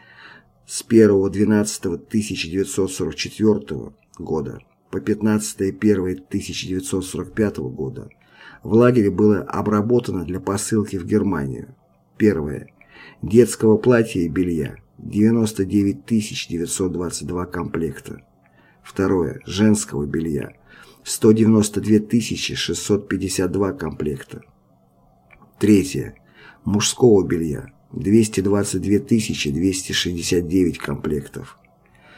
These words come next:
Всего пятьсот четырнадцать тысяч восемьсот сорок три комплекта.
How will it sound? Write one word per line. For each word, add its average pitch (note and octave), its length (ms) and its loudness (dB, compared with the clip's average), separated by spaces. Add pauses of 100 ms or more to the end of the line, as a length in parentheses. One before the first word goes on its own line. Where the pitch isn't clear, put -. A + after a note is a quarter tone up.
(160)
Всего A#2 520 8
пятьсот F2+ 480 0
четырнадцать G#2 720 -2
тысяч - 400 -4
восемьсот F#2 540 -2
сорок E2+ 280 -4
три F2+ 160 -4
комплекта. D#2+ 720 -6